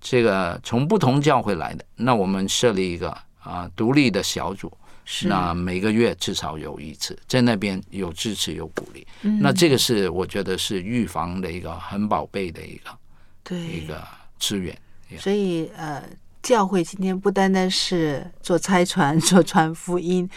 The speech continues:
Speaker 2: 很重要的是家庭事工很宝贵哈。
Speaker 1: 嗯。嗯。
Speaker 2: 因为我也知道魔鬼要，呃，攻破一个教会的时候，他是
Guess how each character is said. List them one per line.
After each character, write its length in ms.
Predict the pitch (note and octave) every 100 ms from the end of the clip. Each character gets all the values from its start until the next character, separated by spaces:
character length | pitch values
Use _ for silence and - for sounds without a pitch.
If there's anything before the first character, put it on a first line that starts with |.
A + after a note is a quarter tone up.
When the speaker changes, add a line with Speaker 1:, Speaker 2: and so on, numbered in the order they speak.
| - - -
Speaker 2:
很 260 | F#3 E3
重 240 | F#3+ B3 G#3+
要 220 | E3 D3
的 100 | D#3
是 240 | - D3 -
家 320 | - A3+ A#3
庭 320 | - F#3 D3+
事 340 | D#3 - G3+ D#3 -
工 320 | D3+ D3 E3+ -
很 340 | - - - F3+
宝 300 | - D3 C3+
贵 280 | - E3+ C#3+
哈。 300 | D#3 D3+ - - -
Speaker 1:
嗯。 60 |
嗯。 80 | - -
Speaker 2:
因 120 | A3+
为 100 | G#3+
我 280 | F3+ D#3+ E3
也 140 | F3
知 180 | D3 -
道 360 | F3 F3 D3+ - - -
魔 260 | F3 F3 A#3+
鬼 200 | F#3+ E3
要， 240 | E3 D#3 - - - -
呃， 260 | - C#3+ - -
攻 260 | G3 G3+
破 260 | G3 G3+ D3+
一 80 | E3+
个 140 | E3
教 260 | - F#3 D#3+
会 140 | F3+
的 140 | C#3
时 120 | C3 C#3+
候， 140 | C#3 -
他 320 | - F#3+ G#3+
是 280 | - F3